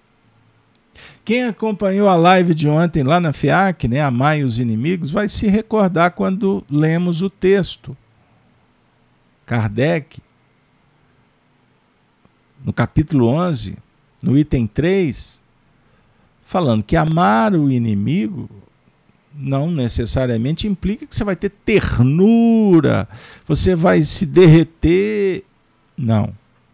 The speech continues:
Amar os inimigos é amar a todos, superando as adversidades, porque o empecilho é que é o inimigo, e a gente acha que é a pessoa.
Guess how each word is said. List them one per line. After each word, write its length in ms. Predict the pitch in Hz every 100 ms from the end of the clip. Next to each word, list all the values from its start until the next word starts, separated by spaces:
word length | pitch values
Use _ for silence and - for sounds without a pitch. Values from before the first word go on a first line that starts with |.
| _ _ _ _ -
Amar 440 | 101 95 147 185
os 160 | 165 143
inimigos 640 | 147 131 - 151 196 156
é 80 | 175
amar 520 | 190 170 147 160 - _ _ _ _ _ _ _
a 120 | - 156
todos, 720 | - 214 190 90 - - - - _ _ _ _ _ _ _ _ _ _ _ _ _ _ _ _ _ _ _ _ _ - -
superando 600 | - 196 - 151 240 196
as 120 | 127
adversidades, 960 | 123 113 110 104 117 101 98 95 - - _
porque 260 | 185 147 190
o 200 | 196 240
empecilho 760 | 302 302 214 143 - 233 294
é 40 | 254
que 200 | - 175
é 80 | 175
o 120 | 160
inimigo, 560 | 135 117 113 120 110 - - _ _ -
e 100 | 123
a 40 |
gente 300 | 117 139 -
acha 260 | 117 117 131
que 140 | 139
é 40 |
a 60 | 139
pessoa. 680 | - 139 - - 95 98